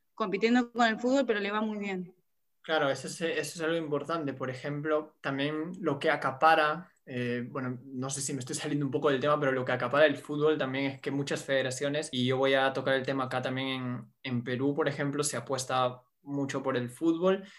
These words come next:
Speaker 2: y sobre todo en este contexto de pandemia se ha visto que se ha dejado abandonado no solo al tenis, sino a muchos otros deportes, también por, por ese hecho, ¿no? Entonces creo que eso también no permite el crecimiento. Por ejemplo, Juan Pablo Varías tuvo que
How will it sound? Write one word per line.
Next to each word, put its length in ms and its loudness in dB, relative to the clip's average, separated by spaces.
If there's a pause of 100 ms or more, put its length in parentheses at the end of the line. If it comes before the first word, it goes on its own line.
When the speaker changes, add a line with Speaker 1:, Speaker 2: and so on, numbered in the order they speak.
(160)
Speaker 2:
y 160 -2
sobre 240 0
todo 100 4
en 80 2
este 160 -2
contexto 420 -2
de 80 6
pandemia 380 -2
se 100 -4
ha 40 0
visto 180 -2
que 80 -2
se 120 -2
ha 20 2
dejado 260 0
abandonado 500 0
no 120 -4
solo 180 -2
al 160 0
tenis, 300 -2
sino 220 -4
a 40 0
muchos 380 -4
otros 240 -4
deportes, 520 -2
también 280 0
por, 200 4
por 200 0
ese 240 2
hecho, 200 0
¿no? 360 -4
Entonces 360 -4
creo 160 2
que 60 -2
eso 140 0
también 180 4
no 80 2
permite 320 2
el 80 0
crecimiento. 540 0
Por 120 0
ejemplo, 520 2
Juan 240 0
Pablo 260 8
Varías 640 8
tuvo 280 2
que 580 0